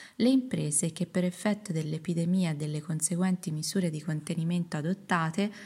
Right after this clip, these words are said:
hanno registrato una paralisi pressoché totale delle attività.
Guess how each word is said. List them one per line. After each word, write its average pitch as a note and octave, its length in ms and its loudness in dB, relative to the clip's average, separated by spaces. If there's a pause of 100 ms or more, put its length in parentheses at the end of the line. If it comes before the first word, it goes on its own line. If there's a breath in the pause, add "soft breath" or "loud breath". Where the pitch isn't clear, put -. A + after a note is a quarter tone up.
(180 loud breath)
hanno G#3+ 300 6
registrato F3+ 960 0
una G3+ 200 4
paralisi G3 640 2
pressoché G3 680 -2
totale F3 420 0
delle D3+ 200 0
attività. D3 680 -4